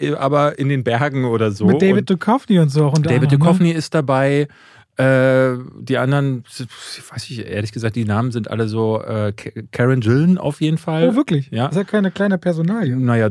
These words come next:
Speaker 1: schon, finde ich schon.
Speaker 2: Na, die ist grad schon so ein bisschen upcoming. Ich meine, also ich fand die in den Jumanji-Filmen, ich, also ich hab dir ausgemalt, dass die könnte ihren Weg machen.
Speaker 1: Glaub ich nicht. Also gerade wie du, äh, äh, wenn man so sieht, sie spielt zwar in Jumanji, ist sie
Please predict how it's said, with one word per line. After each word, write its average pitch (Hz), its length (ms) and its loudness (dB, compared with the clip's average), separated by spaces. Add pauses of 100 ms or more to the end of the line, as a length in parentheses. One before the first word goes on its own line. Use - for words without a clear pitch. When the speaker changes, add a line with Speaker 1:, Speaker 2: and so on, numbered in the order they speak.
Speaker 1:
schon, 90 540 -6
finde 98 260 -6
ich 90 80 -8
schon. 92 320 -6
Speaker 2:
Na, 233 120 0
die 247 100 2
ist 233 180 -4
grad 190 180 -2
schon 247 140 -2
so 262 60 0
ein 233 80 0
bisschen 208 300 -4
upcoming. 180 520 0
Ich 156 140 -2
meine, 160 320 -2
also 160 240 0
ich 165 140 -6
fand 170 180 -2
die 180 60 0
in 170 80 0
den 165 120 0
Jumanji-Filmen, 208 840 0
ich, 185 140 0
also 196 140 -2
ich 190 180 2
hab 220 140 0
dir 220 140 0
ausgemalt, 208 580 2
dass 202 180 -2
die 202 280 2 (440)
könnte 202 240 0
ihren 202 160 2
Weg 196 180 0
machen. 131 340 -4 (120)
Speaker 1:
Glaub 98 160 -2
ich 95 140 -8
nicht. - 280 -10
Also 104 140 -4
gerade 104 400 0 (140)
wie 101 100 -6
du, 98 340 -2
äh, 95 580 -2
äh, 90 100 -10
wenn 95 100 -4
man 98 140 -2
so 98 80 -6
sieht, 98 320 -6
sie 92 340 -6
spielt 104 260 -6
zwar 98 260 -2
in 117 160 0
Jumanji, 113 640 0
ist - 200 -8
sie 101 300 -2